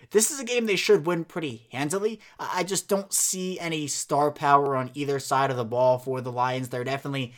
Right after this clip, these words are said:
in a rebuilding phase, especially after trading Matthew Stafford away, who the Ravens will see later in the year. But yeah, I, I just don't see a way where the Ravens lose this game. This is gonna be a very important game because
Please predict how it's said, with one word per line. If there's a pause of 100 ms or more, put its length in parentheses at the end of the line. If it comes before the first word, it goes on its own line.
(180)
in
a
rebuilding
phase,
especially
after
trading
Matthew
Stafford
away, (220)
who
the
Ravens
will
see
later
in
the
year. (400)
But
yeah,
I,
I
just (200)
don't
see
a
way (140)
where
the
Ravens
lose
this
game.
This
is
gonna
be
a
very
important
game
because